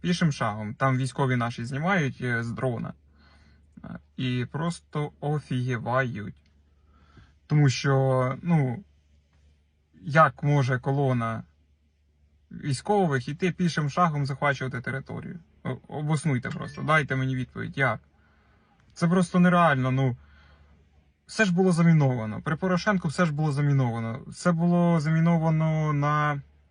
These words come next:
Ха-, е, точніше, Харківський напрямок. Був замінований, е, Херсонська область. Була замінована Донецька, ну, там, Маріуполь.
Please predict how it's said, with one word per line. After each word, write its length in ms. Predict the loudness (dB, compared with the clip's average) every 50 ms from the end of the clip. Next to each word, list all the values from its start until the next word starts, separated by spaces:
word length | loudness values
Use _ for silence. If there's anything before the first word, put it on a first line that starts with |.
| _ _ _ _ _ _ _ -20 -20 _
Ха-, 240 | -6 0 0 0 0 2
е, 260 | 0 0 0 0 0
точніше, 320 | -2 -2 -2 -2 -2 -2
Харківський 580 | 2 4 4 4 4 2 -4 -8 -8 -6 -4 -2
напрямок. 540 | -2 -2 -2 -2 -4 -6 -4 -6 -8 -10 -12 -20 -20 -20 -20 -16 _ 0
Був 140 | 2 2 4
замінований, 840 | 4 4 4 4 4 4 4 4 2 2 0 0 0 0 -2 -2 -2
е, 680 | 0 0 0 2 2 2 2 2 2 0 0 -2 -4 -10
Херсонська 760 | -10 -4 -2 -2 -2 -2 -2 -2 0 2 2 0 0 -2 -6 -8
область. 480 | -6 -6 -6 -8 -8 -8 -12 -18 -20 -20 -20 -20 -20 -20 -16
Була 360 | -12 -8 -4 0 2 2 2
замінована 1080 | 2 2 2 2 4 4 2 2 2 0 0 0 0 0 0 0 0 0 0 0 -2 -4 -4
Донецька, 600 | -4 -2 0 2 2 2 0 -2 -4 -8 -8 -6
ну, 160 | -4 -4 -2
там, 160 | -2 -2 -4
Маріуполь. 680 | -2 -4 -2 0 0 0 0 -2 -4 -6 -8 -10 -12